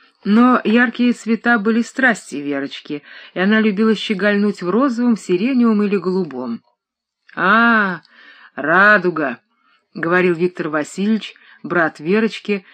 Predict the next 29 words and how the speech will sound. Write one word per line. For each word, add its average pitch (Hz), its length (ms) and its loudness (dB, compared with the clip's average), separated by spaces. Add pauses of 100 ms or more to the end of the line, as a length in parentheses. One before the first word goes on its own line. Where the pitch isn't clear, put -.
(140)
когда 180 320 -2
она 180 120 0
одевалась 180 500 -2
по - 120 -12
своему 170 420 -8
вкусу. 127 600 -14 (840)
Теперь 269 320 -2
ей 277 180 0
только 262 480 -4
что 240 460 -2
минуло 233 420 2
шестнадцать 208 760 -6
лет — 151 440 -6 (440)
и - 40 -6
она 202 200 0
все 233 220 -2
еще 226 200 -2
не 226 80 2
могла 220 340 0
привыкнуть 214 560 -2
к - 60 -18
своему 196 340 -2
длинному 208 480 -2
платью, 175 640 -4 (220)
которое 180 420 -2
сводило 170 480 -4
ее 180 360 -2
с - 140 -16
ума. 147 380 -8